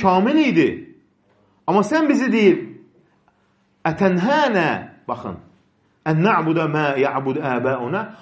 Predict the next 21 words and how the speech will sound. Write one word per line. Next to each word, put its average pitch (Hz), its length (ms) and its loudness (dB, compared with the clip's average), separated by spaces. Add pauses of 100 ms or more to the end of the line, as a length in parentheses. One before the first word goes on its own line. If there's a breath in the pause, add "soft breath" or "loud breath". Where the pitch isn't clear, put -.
(140 loud breath)
ata-babalarımızın 247 1040 4
ibadət 214 480 2
etdiklərini 196 640 0
bizə 185 240 0
qadağan 190 440 2
mı 247 100 2
edirsən? 139 480 -2 (840)
Və 131 160 -2
innə 156 360 0
ləfi 143 280 -4
şəkkin 247 400 -4
mimmə 143 320 -4
təd'una 127 480 -6
iləyhi 113 360 -2
murib. 101 300 -6 (460 soft breath)
Biz 170 200 -4
sənə, 135 280 -2 (680)
bizi 147 240 0
dəvət 156 380 2
etdiyinə 151 260 -4
qarşı 143 380 2